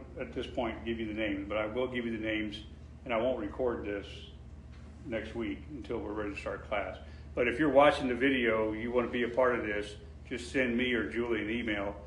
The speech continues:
with those names, and we'll add those to the list. Uh, but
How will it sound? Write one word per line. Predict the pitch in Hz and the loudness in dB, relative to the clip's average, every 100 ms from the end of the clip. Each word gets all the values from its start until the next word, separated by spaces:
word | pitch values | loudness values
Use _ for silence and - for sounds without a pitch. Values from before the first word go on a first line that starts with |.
| - - - | -14 -14 -10
with | - 117 | -4 0
those | - 120 117 | 4 4 4
names, | 123 120 110 107 | 2 2 2 0
and | 104 | 0
we'll | 113 117 | 2 6
add | 117 113 | 6 6
those | 110 104 | 2 -2
to | - | -4
the | 107 | -6
list. | 101 110 92 - - - - - - - - - | -4 -2 -4 -6 -12 -16 -16 -16 -16 -16 -14 -2
Uh, | 123 117 107 110 - | 2 2 2 -2 6
but | 180 - - | 6 6 -4